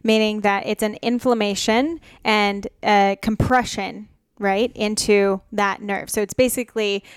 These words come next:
because the piriformis is becoming overworked, there's a compression into that nerve.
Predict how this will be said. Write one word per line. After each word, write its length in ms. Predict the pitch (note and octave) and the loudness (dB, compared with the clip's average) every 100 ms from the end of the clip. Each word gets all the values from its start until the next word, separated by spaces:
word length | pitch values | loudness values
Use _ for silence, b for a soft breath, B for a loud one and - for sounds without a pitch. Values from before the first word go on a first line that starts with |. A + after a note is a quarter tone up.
| B | B
because 600 | - A3 - A#3 A3 G#3+ - | 0 0 2 2 2 0 -4
the 120 | A3 | -2
piriformis 520 | A#3 G#3+ G#3+ G3+ F#3+ | 0 0 0 -2 -4
is 80 | G3+ | -4
becoming 400 | G#3 G3+ G3 F#3+ | -4 -4 -6 -4
overworked, 640 | G3+ G3+ G3+ D#4+ D#4 - - B B - | -2 0 4 4 4 0 -18 B B 0
there's 240 | A3 G#3 | 2 2
a 60 | A3 | -4
compression 840 | G#3+ G#3 - B3 A#3+ - G#3 G3+ | -4 -2 0 0 -2 -4 -6 -6
into 280 | - G#3 G#3 | -8 -6 -2
that 200 | G3 - | -2 -2
nerve. 420 | G3+ G3 - - | 0 0 0 -8